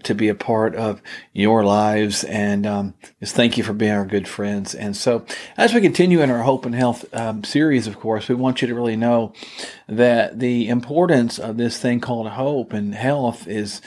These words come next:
these are at the epitome in the forefront today. People are being bombarded with a bunch of negativity, uh, a bunch of, um, you know, doom and gloom.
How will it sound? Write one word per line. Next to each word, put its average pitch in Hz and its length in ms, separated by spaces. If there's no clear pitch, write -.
these 196 300
are 196 60
at 151 180
the 117 140
epitome 127 500
in 101 80
the 101 80
forefront 127 420
today. 98 300
People 151 360
are 123 160
being 120 440
bombarded 113 840
with 107 180
a 107 60
bunch 110 340
of 104 80
negativity, 120 1000
uh, 104 300
a 98 80
bunch 110 380
of, 104 260
um, 98 380
you 113 100
know, 98 140
doom 123 400
and 104 120
gloom. 139 440